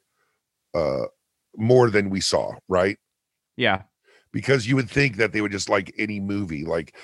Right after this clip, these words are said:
Speaker 1: they would just have, like, fifty police cars just going up to the Capitol. And apparently, uh, what has happened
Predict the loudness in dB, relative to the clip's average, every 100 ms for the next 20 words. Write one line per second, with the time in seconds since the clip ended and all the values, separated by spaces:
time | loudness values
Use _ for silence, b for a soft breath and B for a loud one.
0 | B -2 0 0 2 2 4 2 0 b
1 | b _ -20 0 2 2 -2 -8 _ -6
2 | -2 0 -2 2 4 6 2 -4 -4 -6
3 | -6 -16 -18 -18 -18 -18 -10 2 4 6
4 | 2 0 -2 2 0 0 -2 B B B
5 | _ 2 4 2 -2 -12 _ _ _ _
6 | _ _ _ _ _ -4 -2 0 2 2
7 | -2 -4 -10 _ 2 2 2 0 0 0
8 | -2 -2 0 0 -4 -8